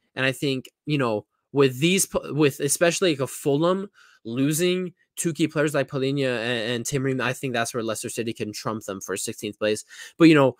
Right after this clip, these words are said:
when we're talking about sixteen, seventeen, eighteen, you know, in the Premier League, oh, there's, I'm, you know, Google Slides genius right here just leaked my fifteenth place. But the, the difference between these places can be one, two, three points. So Leicester,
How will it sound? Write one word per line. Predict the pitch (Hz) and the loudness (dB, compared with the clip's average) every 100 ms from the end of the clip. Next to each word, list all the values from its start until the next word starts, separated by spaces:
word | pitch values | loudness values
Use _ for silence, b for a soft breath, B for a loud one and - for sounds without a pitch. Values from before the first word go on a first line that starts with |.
| b | b
when | 170 170 | 4 6
we're | |
talking | 160 214 226 | 6 6 6
about | 208 165 | 6 4
sixteen, | - 185 - 185 170 | 4 0 2 2 2
seventeen, | - 165 165 160 160 139 | 4 4 4 2 0 0
eighteen, | 143 147 143 | 0 0 0
you | 135 123 | 0 0
know, | - b b | -4 b b
in | 156 | 0
the | 156 | 0
Premier | 143 196 196 | 2 2 6
League, | 165 135 | 4 4
oh, | 135 | 4
there's, | 120 117 110 - - | 4 2 0 -6 -10
I'm, | 101 101 - | -12 -12 -8
you | 143 | -2
know, | 139 107 - | -2 -2 -4
Google | - 127 127 | -4 -4 -4
Slides | - 120 110 110 | -4 -2 -2 -4
genius | 110 104 | -8 -6
right | 113 107 | -4 -4
here | 101 | -4
just | 101 98 104 | -4 -8 -6
leaked | 107 - | -6 -6
my | 104 | -8
fifteenth | 101 107 - 107 98 | -6 -6 -6 -10 -10
place. | - 98 92 B B B - | -6 -6 -6 B B B 6
But | 160 | 6
the, | 156 | 6
the | 156 160 | 2 2
difference | 151 202 214 196 | 10 10 10 4
between | 165 - 175 | 2 2 2
these | 165 - | 2 2
places | 160 156 143 | 2 2 -2
can | 135 | -2
be | 127 | 0
one, | 120 131 123 | 0 2 0
two, | 120 131 123 | -2 -2 -2
three | 127 123 | -4 -6
points. | 123 117 | -6 -4
So | 123 | -2
Leicester, | 127 156 - 135 | 2 2 4 4